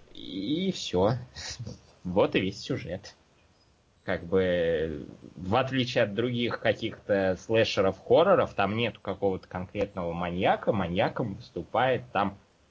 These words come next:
смерть, которая приходит и подстраивает смерть, и каждый раз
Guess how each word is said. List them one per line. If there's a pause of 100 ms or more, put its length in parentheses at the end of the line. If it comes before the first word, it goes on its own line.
смерть,
которая
приходит
и
подстраивает (420)
смерть,
и
каждый
раз